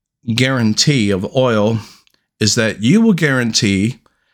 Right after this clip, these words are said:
that all the oil in future will be sold based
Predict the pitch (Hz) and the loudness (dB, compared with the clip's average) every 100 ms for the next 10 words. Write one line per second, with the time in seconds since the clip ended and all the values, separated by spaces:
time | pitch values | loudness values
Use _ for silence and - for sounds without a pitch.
0 | _ _ - 120 120 117 - 139 143 143 | _ _ -8 -2 -2 -4 -4 0 0 0
1 | 143 131 127 127 120 120 113 110 110 107 | 0 -2 -2 -2 0 2 2 2 0 -4
2 | - _ _ _ _ _ _ _ - - | -16 _ _ _ _ _ _ _ -8 -2
3 | 117 113 120 110 - 104 107 107 110 110 | -2 0 0 0 0 -2 -2 -2 0 0
4 | 110 101 - 117 113 113 101 - _ _ | -2 -2 0 0 0 -2 -6 -10 _ _
5 | _ _ _ _ - 104 147 156 127 - | _ _ _ _ -20 -4 -2 0 0 -2
6 | - | -4